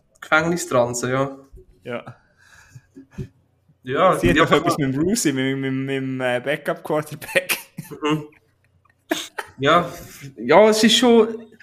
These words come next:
Speaker 1: es ist nicht ein ernster Film, aber weißt du, wenn du es so vergleichst mit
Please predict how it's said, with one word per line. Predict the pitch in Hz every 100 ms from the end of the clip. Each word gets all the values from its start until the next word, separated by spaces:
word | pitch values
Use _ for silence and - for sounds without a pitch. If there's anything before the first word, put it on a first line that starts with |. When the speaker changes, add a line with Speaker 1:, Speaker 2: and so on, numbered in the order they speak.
| - -
Speaker 1:
es | 165
ist |
nicht | 226 226
ein | - 156
ernster | 156 180 - -
Film, | 170 165 135 135
aber | 131 135 - - _ _ _ _
weißt | 156 180
du, | 170
wenn | 156
du | 151
es | 151
so | 151
vergleichst | 143 139 156 170 - -
mit | 147 143 147 -